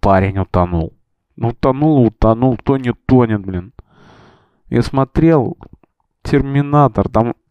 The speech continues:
стальная машина утонула, я не плакал, блин. <laughs> Я не плакал на "Терминаторе", это вообще-то мой герой, блин. М?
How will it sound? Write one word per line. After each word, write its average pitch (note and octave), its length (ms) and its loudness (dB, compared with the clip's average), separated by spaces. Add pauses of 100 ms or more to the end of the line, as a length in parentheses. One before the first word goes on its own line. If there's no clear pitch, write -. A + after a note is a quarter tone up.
стальная D3 560 -2
машина C3+ 560 -2
утонула, B2+ 500 0
я A2+ 140 2
не B2 100 -4
плакал, B2+ 640 0
блин. F#2+ 320 -4 (840)
<laughs> - 560 -20
Я D3+ 120 -2
не D#3+ 100 0
плакал D3 500 -2
на B2+ 100 -8
"Терминаторе", C3 840 0
это G#2 200 0
вообще-то A#2+ 340 -2
мой A2+ 180 0
герой, A#2 580 4
блин. G2 280 -2 (4000)
М? C#3 340 -6